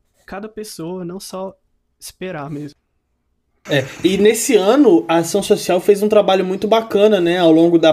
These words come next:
Speaker 2: da... lá no começo da pandemia, né, não foi?
Speaker 1: Isso, né, como, é, uma preocupação, acho que de todas as pessoas, a gente viveu um momento muito crítico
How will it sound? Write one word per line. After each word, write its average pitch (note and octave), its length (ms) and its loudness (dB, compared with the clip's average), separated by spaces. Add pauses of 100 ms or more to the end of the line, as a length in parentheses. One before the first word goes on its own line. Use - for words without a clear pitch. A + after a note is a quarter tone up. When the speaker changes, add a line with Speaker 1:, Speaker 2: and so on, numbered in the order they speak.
Speaker 2:
da... C3 760 -2
lá D#3 240 0
no C4 80 -2
começo F#3 400 0
da E3 80 4
pandemia, D3+ 580 2
né, D#3+ 140 0
não E3 120 0
foi? D#3 380 2 (880)
Speaker 1:
Isso, E3+ 460 -10
né, D#3+ 280 -12 (100)
como, C#3+ 760 -12 (720)
é, B2+ 480 -12
uma C3 120 -12
preocupação, C3+ 500 -16
acho - 140 -16
que C#3 80 -20
de - 140 -20
todas C3+ 240 -14
as C3 100 -16
pessoas, C3+ 440 -14
a C3+ 80 -14
gente C3+ 440 -14 (680)
viveu C3+ 300 -12
um C3+ 60 -10
momento C3+ 340 -12
muito C#3+ 240 -12
crítico C#3 640 -16